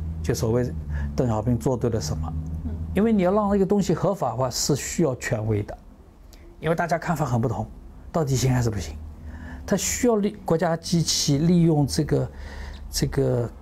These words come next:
Speaker 1: 不同意见的整理集中，然后特别是法律化的话，它是要通过国家这个权威来颁布的，用国家机器来保证它执行的，这样这个生产力就发展起来了。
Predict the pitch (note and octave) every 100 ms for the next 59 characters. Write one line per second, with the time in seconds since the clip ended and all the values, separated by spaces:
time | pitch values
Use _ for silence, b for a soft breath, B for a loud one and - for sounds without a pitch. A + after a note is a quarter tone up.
0 | - - G3 - D3+ F3+ F3+ D3+ - D#3+
1 | C3 C3 - B2 B2 F#3 D#3+ A2+ G#2+ -
2 | - C#3+ D#3 F3+ G3+ - - - B B
3 | B C3+ D3 D#3+ D#3+ F3 E3 B2 - C#3
4 | C#3+ - - A2+ C#3+ G3 - D#3 C3+ B2
5 | C3+ - C#3 - - C3 A#2+ - B B
6 | B - - - D#3+ - - - D#3 D#3
7 | C3+ D3+ D3+ D3+ D3 C#3 - B2+ A#2 D3+
8 | E3+ E3 B2+ - A#2+ A2 A#2+ - - -
9 | B B - D#3 D#3+ E3+ F3+ F3 - E3+
10 | E3 D3+ - C#3 - B2+ F3+ D#3+ A#2+ -
11 | C3 B2 - - - - B B B3+ A#3+
12 | B - F3 F#3 A#2+ B2+ G#2+ A2+ G2 G2+
13 | G2 G2+ - G#2+ G#2+ - -